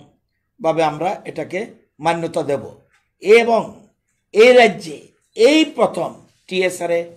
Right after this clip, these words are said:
মহিলা নিয়োগ এবং বিরাট সংখ্যক আমাদের রাজ্যের more than four thousand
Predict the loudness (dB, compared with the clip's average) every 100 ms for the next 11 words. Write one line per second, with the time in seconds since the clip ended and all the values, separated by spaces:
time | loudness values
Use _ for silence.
0 | -16 -8 -6 -4 -6 -10 -20 -20 _ _
1 | _ _ _ -6 -6 -6 -2 4 2 2
2 | -12 -10 -10 -8 -8 -10 -10 -10 -10 -12
3 | -16 _ _ -4 0 2 2 0 -2 -4
4 | -2 -4 -4 -6 -10